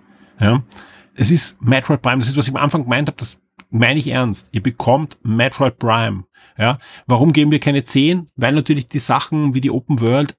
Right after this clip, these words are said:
schade sind, die hätte man anders gestalten können. Es erinnert ein bisschen an die Open World von Mario Kart World.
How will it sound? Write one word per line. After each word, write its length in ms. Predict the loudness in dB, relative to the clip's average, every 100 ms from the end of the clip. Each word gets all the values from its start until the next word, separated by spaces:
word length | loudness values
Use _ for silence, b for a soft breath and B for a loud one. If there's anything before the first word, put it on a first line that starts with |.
| -6
schade 400 | -2 0 0 -2
sind, 240 | -4 -4
die 80 | -2
hätte 140 | 0
man 100 | 0
anders 240 | 0 0 -2
gestalten 440 | -4 -2 -4 -6
können. 300 | -6 -6 -8 -12 B 0
Es 100 | 2
erinnert 260 | 4 2
ein 80 | 2
bisschen 220 | 0 2
an 60 | 2
die 80 | 2
Open 280 | 0 -2 2
World 260 | 2 0
von 180 | -2 0
Mario 400 | 0 0 0 -2
Kart 420 | -2 -2 -2 -4 B B B
World. 480 | 0 2 0 -4